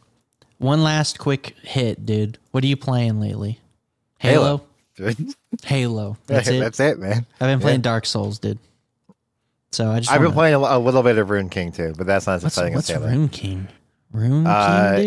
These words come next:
Speaker 1: dude?
Speaker 2: it,
Speaker 1: Is that
Speaker 2: it
Speaker 1: a, a
Speaker 2: is
Speaker 1: mobile
Speaker 2: a
Speaker 1: game, dude?
Speaker 2: No, dude. It's
Speaker 1: Oh.
Speaker 2: a R P G that's, um,
Speaker 1: <sighs>
Speaker 2: uh, in the League of Legends universe made by
Speaker 1: Ruined
Speaker 2: Riot.
Speaker 1: King?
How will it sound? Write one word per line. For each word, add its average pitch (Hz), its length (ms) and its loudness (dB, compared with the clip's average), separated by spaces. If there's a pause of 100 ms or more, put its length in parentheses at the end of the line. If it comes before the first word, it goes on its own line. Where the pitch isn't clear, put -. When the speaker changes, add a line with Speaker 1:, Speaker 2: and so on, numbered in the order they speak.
Speaker 1:
dude? 104 40 -6
Speaker 2:
it, 117 200 0 (260)
Speaker 1:
Is - 80 -16
that 131 160 0
Speaker 2:
it 117 160 2
Speaker 1:
a, 113 100 6
a - 20 4
Speaker 2:
is 107 140 2
Speaker 1:
mobile 110 340 4
Speaker 2:
a - 20 2
Speaker 1:
game, 180 360 2
dude? 214 300 0 (280)
Speaker 2:
No, 101 320 2
dude. 101 320 0
It's 117 260 0
Speaker 1:
Oh. - 20 0
Speaker 2:
a 101 180 2
R 104 160 2
P 123 200 0
G 101 400 -2 (460)
that's, 98 360 -2
um, 90 520 -2
Speaker 1:
<sighs> - 20 -20
Speaker 2:
uh, 90 840 -6 (340)
in 107 140 -2
the 98 200 2
League 104 160 -2
of 104 60 0
Legends 98 300 -2
universe 117 400 2
made 185 80 2
by 220 80 2
Speaker 1:
Ruined 247 180 2
Speaker 2:
Riot. 170 160 0
Speaker 1:
King? 269 380 2